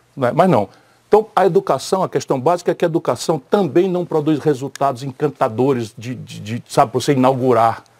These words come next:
no lapso de um governo. É preciso ter concepção de estadista. Eu começo a plantar no Ceará, nós estamos colhendo vinte e cinco anos depois. Percebe? Mas agora nunca mais arranca, ninguém arranca essa obra nossa. Eu quero ver se alguém arranca essa obra nossa. E é o que eu quero fazer pelo Brasil.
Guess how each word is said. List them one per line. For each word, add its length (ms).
no 120
lapso 360
de 140
um 60
governo. 420
É 60
preciso 240
ter 140
concepção 600
de 60
estadista. 760
Eu 160
começo 480
a 60
plantar 400
no 100
Ceará, 380
nós 120
estamos 200
colhendo 320
vinte 240
e 40
cinco 360
anos 140
depois. 540
Percebe? 460
Mas 200
agora 340
nunca 640
mais 300
arranca, 500
ninguém 240
arranca 280
essa 200
obra 300
nossa. 340
Eu 100
quero 220
ver 240
se 100
alguém 200
arranca 260
essa 180
obra 220
nossa. 320
E 80
é 60
o 20
que 80
eu 60
quero 160
fazer 260
pelo 180
Brasil. 440